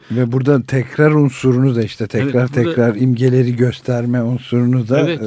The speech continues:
Speaker 2: evet, imgeleri.
Speaker 1: çok şey kullanıyorlar,
Speaker 2: Hı hı,
Speaker 1: imgeleri.
Speaker 2: doğru, doğru. Yani burada bir tür, e, şey var. E,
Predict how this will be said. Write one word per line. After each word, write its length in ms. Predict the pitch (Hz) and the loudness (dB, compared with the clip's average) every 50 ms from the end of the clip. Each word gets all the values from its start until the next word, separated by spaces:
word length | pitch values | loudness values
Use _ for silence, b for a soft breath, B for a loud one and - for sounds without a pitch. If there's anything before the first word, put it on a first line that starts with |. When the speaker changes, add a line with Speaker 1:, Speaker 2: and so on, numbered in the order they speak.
| 104 107 | -4 -2
Speaker 2:
evet, 240 | 131 160 185 185 - - - | -2 0 0 -2 -4 -6 -10
imgeleri. 280 | - 135 143 143 131 135 | -8 -6 -4 -2 0 0
Speaker 1:
çok 360 | 139 131 120 120 123 - - - | 0 0 -2 -4 -8 -18 -18 -16
şey 280 | - - 107 110 101 | -12 -8 -8 -8 -8
kullanıyorlar, 720 | - - 110 104 98 101 98 98 95 127 - - 80 78 | -8 -10 -10 -8 -8 -8 -6 -4 -4 -4 -2 -4 -6 -6
Speaker 2:
Hı 40 | 82 | -6
hı, 40 | 95 | -6
Speaker 1:
imgeleri. 80 | 127 | -4
Speaker 2:
doğru, 380 | 127 127 127 127 131 139 131 127 - - _ _ _ _ | -2 -2 -2 -2 -2 -4 -6 -8 -12 -16 _ _ _ _
doğru. 220 | 127 123 123 120 113 B B B B _ | -8 -6 -6 -6 -10 B B B B _
Yani 260 | 143 139 160 165 151 151 | 2 2 2 2 2 2
burada 260 | 170 202 208 185 196 180 175 - - - - - - - - - _ _ | 2 2 2 2 -2 -6 -10 -12 -12 -14 -14 -16 -18 -20 -20 -20 _ _
bir 80 | 175 151 | -16 -12
tür, 220 | - - 202 - 175 151 | -8 -8 -8 -6 -4 -4
e, 140 | 147 143 | -2 -2
şey 260 | 131 - - 175 175 170 | -2 -2 -2 -2 -2 -2
var. 220 | 143 120 113 - | -4 -6 -8 -10
E, 260 | 151 131 123 127 123 | -12 -12 -10 -10 -12